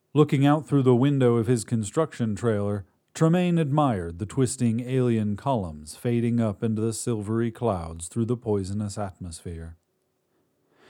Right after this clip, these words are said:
It was nothing like his home in Arkansas, this fog-bound planet,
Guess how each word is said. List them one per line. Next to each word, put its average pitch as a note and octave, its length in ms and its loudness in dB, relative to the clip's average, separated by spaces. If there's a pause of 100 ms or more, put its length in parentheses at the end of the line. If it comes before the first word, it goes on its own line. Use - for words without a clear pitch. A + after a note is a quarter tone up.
It E3 120 6
was F3+ 180 4
nothing E3 400 2
like A2+ 200 2
his A#2 160 0
home A#2 400 0
in G2+ 100 -4
Arkansas, G2 680 -4 (280)
this A2 220 -6
fog-bound G#2+ 800 2
planet, G#2+ 400 -4